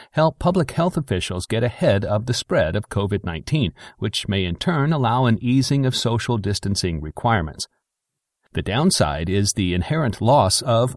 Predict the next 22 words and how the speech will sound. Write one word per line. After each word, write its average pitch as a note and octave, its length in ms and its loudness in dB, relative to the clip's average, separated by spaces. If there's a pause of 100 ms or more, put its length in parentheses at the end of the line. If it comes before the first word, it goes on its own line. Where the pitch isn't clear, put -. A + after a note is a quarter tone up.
(100)
privacy. C#3 580 0 (300)
If - 160 -4
abused, D3 580 4
raw A2 220 6
location C3 560 4
data G#2+ 320 2
could F#3+ 240 0
reveal C3 420 2
sensitive C3 560 2
information A#2+ 580 2
about A2+ 360 0
everything, A2 520 -2 (240)
from D#2+ 220 -2
political B2 420 0
dissent C3 640 0
to - 180 2
journalists' A#2 720 0
sources E3 440 0 (320)
to C3+ 140 2
extramarital G#2+ 840 0
affairs. F2 540 0 (280)
But D3+ 200 2